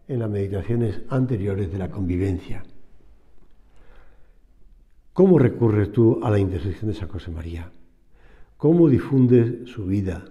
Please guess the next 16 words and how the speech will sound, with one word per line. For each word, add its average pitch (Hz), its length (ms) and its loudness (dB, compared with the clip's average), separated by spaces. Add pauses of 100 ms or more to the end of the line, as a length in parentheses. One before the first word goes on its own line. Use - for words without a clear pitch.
(380)
sus - 240 -16
escritos, 107 680 -6 (120)
su 120 180 -8
devoción? 95 600 -6 (1040)
Conscientes 131 800 6 (360)
de 107 200 0
que 104 120 -2
será 143 220 2
un 143 140 4
gran 117 380 2
bien 156 800 4
que 117 100 -4
hacemos 151 540 0 (180)
a 95 120 -6
las 85 280 -6
almas. 113 560 0